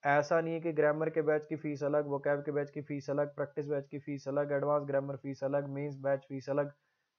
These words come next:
बार बार, बार बार कोई फीस पे करने की ज़रूरत नहीं है आपको। एक बार अगर आपने सब्सक्रिप्शन ले लिया, उसके बाद चाहे कितने ही बैचेस आते रहे, अब जैसे हमारा ये ऑल स्टार्स नाम से बैच आ गया, कभी फिनिक्स नाम से बैच आ गया, कभी कुछ नाम से बैच आ गया,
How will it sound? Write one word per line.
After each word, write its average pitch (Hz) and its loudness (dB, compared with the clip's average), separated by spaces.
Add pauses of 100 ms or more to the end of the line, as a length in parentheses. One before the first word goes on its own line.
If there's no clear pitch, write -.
बार 165 6
बार, 202 4
बार 175 4
बार 180 0
कोई 180 -2 (120)
फीस 170 -6
पे 165 -2
करने 156 0
की 156 -2
ज़रूरत 131 0
नहीं 143 -2
है 131 0
आपको। 95 -8 (840)
एक 170 2
बार 185 6
अगर 180 6
आपने 175 4
सब्सक्रिप्शन 151 -2
ले 139 2
लिया, 165 4
उसके 180 -2
बाद 160 4
चाहे 170 -4
कितने 165 -2
ही 190 -4
बैचेस 160 4
आते 113 -2
रहे, 120 -4
अब 139 -4
जैसे 147 0
हमारा 151 2
ये 160 6
ऑल 151 8
स्टार्स 151 0
नाम 151 0
से 147 0
बैच 143 2
आ 139 2
गया, 135 0 (520)
कभी 147 0
फिनिक्स 165 -2
नाम 156 0
से 156 0
बैच 139 2
आ 139 4
गया, 135 2
कभी 151 -2
कुछ 170 -6
नाम 160 2
से 156 -2
बैच 139 2
आ 135 2
गया, 131 0